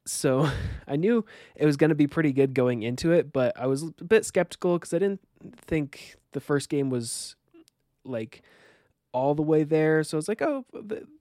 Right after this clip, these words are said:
they could improve it," but I don't know. Um, I got to about halfway through and I was like, "This game is absolutely fantastic." And then by the end of the game, I was like, "This game is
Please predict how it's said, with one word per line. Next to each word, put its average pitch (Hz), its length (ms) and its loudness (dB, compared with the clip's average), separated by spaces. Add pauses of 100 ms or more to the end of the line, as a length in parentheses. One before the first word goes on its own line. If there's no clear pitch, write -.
they 214 80 -2
could 214 220 -4
improve 180 400 0
it," 170 160 0
but 156 120 2
I 156 80 2
don't 151 140 0
know. 131 160 0 (420)
Um, 135 440 0 (1080)
I 151 60 -2
got 180 180 2
to 208 80 4
about 160 280 4
halfway 139 360 4
through 135 320 2
and 143 100 4
I 127 40 4
was 123 100 0
like, 123 160 0
"This - 160 0
game 143 320 2
is 123 480 0 (580)
absolutely 131 600 -2
fantastic." 127 840 0 (380)
And 139 140 -2
then 131 120 2
by 127 140 4
the 135 100 4
end 143 100 2
of 139 60 -2
the 139 100 2
game, 127 320 2
I 117 140 -2
was 113 120 -2
like, 113 200 -4
"This 127 180 -4
game 135 400 -2
is 110 560 -8